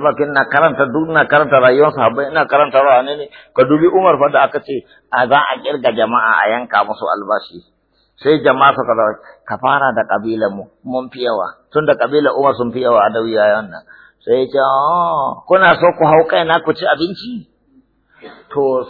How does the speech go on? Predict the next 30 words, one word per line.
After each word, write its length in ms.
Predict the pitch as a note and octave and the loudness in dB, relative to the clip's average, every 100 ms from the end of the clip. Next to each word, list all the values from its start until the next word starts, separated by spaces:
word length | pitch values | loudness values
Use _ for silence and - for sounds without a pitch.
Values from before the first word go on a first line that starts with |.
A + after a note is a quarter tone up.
| - | -4
sam 300 | C#3+ C#3+ C#3+ - | -2 -2 -6 -12
ku 160 | D3 D#3+ | -8 -8
ne 240 | D3 A2 | -6 -8
ƙarshe. 480 | - F#2+ F#2 - A2 - _ _ A#3+ F#3+ _ _ _ _ _ _ _ | -10 -16 -16 -20 -20 -20 _ _ _ _ _ _ _ _ _ _ _
Tun 120 | D3 | -2
da 140 | B2+ B2 | -2 0
ina 160 | A#2+ | -2
cikin 240 | G#2 - G2+ | -4 -10 -10
ku." 140 | - - _ _ _ _ _ _ _ _ _ _ _ _ _ _ _ _ _ _ _ | -12 -20 _ _ _ _ _ _ _ _ _ _ _ _ _ _ _ _ _ _ _
Eh? 180 | D3+ A3+ - - - _ - - - _ _ _ | -2 -2 -4 -18 -20 _ -20 -20 -20 _ _ _
To, 80 | F3 E3 A2+ - - - - - _ _ _ - | 0 2 0 -10 -20 -20 -20 -20 _ _ _ -16
ku 240 | F#3 G#3 | -6 -4
ne 240 | E3 B2+ | 0 0
ƙarshe, 680 | - E2 G2 F2 - A#2+ G2 A#2 | -2 -10 -12 -12 -14 -14 -14 -6
yanzu 460 | B2 A#2 A2 C3+ | -4 -4 -6 -10
sai 160 | C#3 D#3 D#3 | -2 -2 0
an 180 | - D3 | -4 -4
je 140 | C#3+ D#3 | -2 -2
sai 160 | C#3 - - | -2 -6 -8
an 120 | D3+ | -10
gama 320 | D#3 D3+ A#2+ A#2 | -12 -12 -12 -14
duka, 320 | B2+ - C3 - - | -18 -4 -4 -4 -8
in 80 | D3 | -4
za 80 | B2+ - | -2 0
a 120 | A#2+ | -2
rasa 180 | A#2+ A2+ | -2 -4
mu 140 | G#2 G#2+ | -4 -6
za 80 | G#2+ | -6
mu 100 | F2+ | -8
rasa. 180 | D#2+ | -14